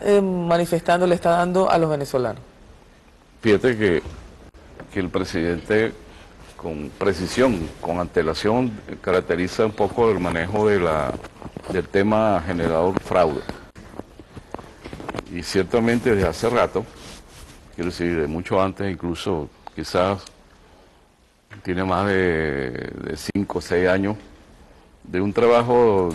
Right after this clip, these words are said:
Speaker 2: de desarrollo, de un, de un tema que nosotros le denominamos tema generador, porque el tema de cuestionar las instituciones, en el caso del C N E, como condición para poder ilegitimar las decisiones del árbitro, ¿verdad?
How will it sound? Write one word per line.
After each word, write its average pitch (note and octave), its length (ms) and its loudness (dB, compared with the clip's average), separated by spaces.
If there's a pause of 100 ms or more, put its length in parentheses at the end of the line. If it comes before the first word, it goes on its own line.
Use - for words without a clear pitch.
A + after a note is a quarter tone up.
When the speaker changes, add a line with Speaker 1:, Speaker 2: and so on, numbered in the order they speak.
Speaker 2:
de E2+ 80 0
desarrollo, F2+ 560 2
de D#2+ 80 0
un, F2 120 -2
de E2 260 -6
un G#2 100 -2
tema A2 340 4
que G2 140 -4
nosotros F2+ 240 -2
le A2 60 4
denominamos F2 520 0
tema G#2+ 220 0
generador, G2+ 500 2
porque E2 240 -8
el C2 80 -10
tema G2+ 380 -4
de D#2 320 -2
cuestionar F#2 640 -2
las G#2 180 -4
instituciones, G2+ 580 -2
en F#2 60 -4
el - 20 -18
caso - 240 -6
del E2+ 80 -4
C - 140 -6
N F2+ 180 -2
E, F#2+ 100 -8 (800)
como F#2 300 -4 (220)
condición F#2 500 -2
para A2 240 2
poder F2+ 580 0
ilegitimar F#2 640 0
las E2+ 160 0
decisiones D#2+ 540 -4 (420)
del D2+ 160 -8
árbitro, E2 420 0
¿verdad? F#2+ 200 -6